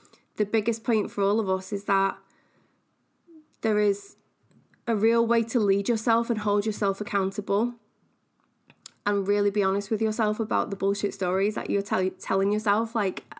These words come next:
I, I was doing for such a long time, and choose not to give any power to them.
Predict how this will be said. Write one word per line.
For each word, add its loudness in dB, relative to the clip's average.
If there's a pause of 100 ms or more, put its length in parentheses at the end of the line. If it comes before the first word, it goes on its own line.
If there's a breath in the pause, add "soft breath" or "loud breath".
(100)
I, -2
I 0
was 0
doing 2
for -8
such -10
a 0
long -2
time, 0 (840 loud breath)
and 2
choose 2
not 0
to -6
give 0 (320)
any 2
power -2
to -10
them. -4